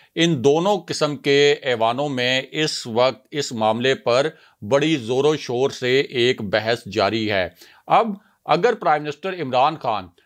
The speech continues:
आर्मी चीफ जनरल कमर जावेद बाजवा को एक्सटेंशन नहीं देते या जनरल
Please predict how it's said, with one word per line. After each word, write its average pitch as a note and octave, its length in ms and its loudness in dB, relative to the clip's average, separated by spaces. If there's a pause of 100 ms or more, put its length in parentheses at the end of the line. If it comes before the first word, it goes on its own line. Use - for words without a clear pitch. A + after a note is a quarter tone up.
(140)
आर्मी F#3+ 340 2
चीफ F#3+ 360 -4
जनरल C#3 760 -2
कमर D#3+ 280 2
जावेद C#3 400 0
बाजवा A2 360 2
को D3 220 -4
एक्सटेंशन C3 560 -6
नहीं C3+ 280 -2
देते A#2 320 0 (460)
या F#3 300 4
जनरल D3+ 300 -2